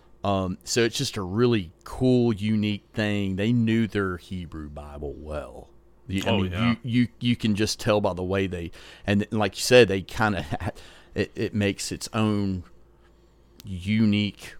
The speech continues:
Speaker 1: kinda literary narrative genre, and, you know, its histories. Uh, it's kinda got all of it. But, you know, a-, and so that's why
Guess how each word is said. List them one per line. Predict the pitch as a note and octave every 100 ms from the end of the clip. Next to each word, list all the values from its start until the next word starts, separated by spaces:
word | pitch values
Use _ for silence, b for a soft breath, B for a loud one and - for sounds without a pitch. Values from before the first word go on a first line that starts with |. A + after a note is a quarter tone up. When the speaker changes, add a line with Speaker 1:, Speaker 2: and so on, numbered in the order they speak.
| - -
Speaker 1:
kinda | G#2 G#2
literary | F2 G2+ G2+ G2 G2 G2 G2 F#2
narrative | G2 F#2 F#2+ F#2+ F#2+ F#2 E2+ - F#2+
genre, | F#2 F2+ F#2+ F#2+ F#2+ F#2 -
and, | E2+ E2
you | G#2 F#2+
know, | F2+ E2
its | - -
histories. | G#2+ G#2 - G#2 G2 F#2 F#2 - - -
Uh, | G2
it's | G2+ F#2+ -
kinda | A#2 A2
got | G2+ F2
all | F#2+ G2+ G2
of | E2+
it. | D#2+ - _ _
But, | G2+ F#2 -
you | G#2+
know, | F2 E2+ -
a-, | A2 G#2
and | F#2+ F2+
so | A2+ G2
that's | G#2+ -
why | A2+ A2 G2+